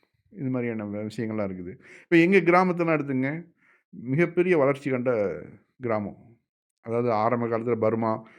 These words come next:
அப்புறம் சிலோனு, அப்புறம் மலேசியா, சிங்கப்பூர், இப்ப சவுதி, வ-, துபாய் அப்படின்னு சொல்லிட்டு வந்து கிட்டத்தட்ட எ-, மேக்ஸிமம் வந்து ஒரு க-, க-, ஒரு கௌரவமான ஒரு கிராமமா இருக்கும் எங்க கிராமத்துல.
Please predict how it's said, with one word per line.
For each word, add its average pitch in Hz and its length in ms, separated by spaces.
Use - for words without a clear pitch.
அப்புறம் 113 300
சிலோனு, 110 520
அப்புறம் 110 280
மலேசியா, 110 380
சிங்கப்பூர், 107 500
இப்ப 104 140
சவுதி, 110 420
வ-, 107 180
துபாய் 107 400
அப்படின்னு 117 240
சொல்லிட்டு 113 260
வந்து 110 480
கிட்டத்தட்ட 139 400
எ-, 135 400
மேக்ஸிமம் 170 640
வந்து 160 200
ஒரு 127 160
க-, 113 340
க-, 104 560
ஒரு 113 440
கௌரவமான 175 540
ஒரு 147 200
கிராமமா 123 480
இருக்கும் 110 260
எங்க 120 220
கிராமத்துல. 104 600